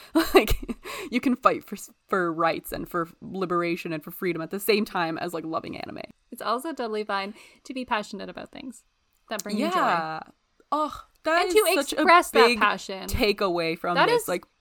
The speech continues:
Speaker 1: yes.
Speaker 2: such a strength of Lydia's. That is what One Direction taught her, is that when you're
Speaker 1: Yeah.
Speaker 2: passionate about something, you just be passionate about it.
Speaker 1: Yeah,
Speaker 2: You just be
Speaker 1: and
Speaker 2: loud and
Speaker 1: just
Speaker 2: proud about it.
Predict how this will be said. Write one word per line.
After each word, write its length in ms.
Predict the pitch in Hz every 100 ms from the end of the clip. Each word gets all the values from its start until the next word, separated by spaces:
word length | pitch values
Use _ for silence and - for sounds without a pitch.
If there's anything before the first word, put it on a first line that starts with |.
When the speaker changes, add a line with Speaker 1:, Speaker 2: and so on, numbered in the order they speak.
| _ _ _ _
Speaker 1:
yes. 320 | 220 247 180
Speaker 2:
such 180 | 339 311
a 60 | 320
strength 400 | 302 247 226 220
of 120 | 214
Lydia's. 300 | 202 196 208
That 140 | 269
is 80 | 349
what 180 | 320 262
One 180 | 226 233
Direction 460 | 220 214 - 190
taught 320 | 175 - 165 -
her, 320 | - - - _
is 120 | 196
that 180 | 214 254
when 100 | 622
you're 180 | 740 640
Speaker 1:
Yeah. 100 | 453
Speaker 2:
passionate 560 | 302 330 349 330 320
about 260 | 302 302 302
something, 640 | 311 294 285 294 294 294 294 _ _ _ _ _ _ _ _ _ _ _ _ _
you 160 | - 285
just 200 | 339 -
be 80 |
passionate 420 | 320 269 262 240 180
about 260 | - -
it. 180 | - - - - _ -
Speaker 1:
Yeah, 220 | 240 339
Speaker 2:
You 60 | 320
just 80 | -
be 60 |
Speaker 1:
and 60 | 302
Speaker 2:
loud 180 | 254 277
and 60 |
Speaker 1:
just 80 | 262
Speaker 2:
proud 200 | 226 220
about 240 | 214 -
it. 140 | -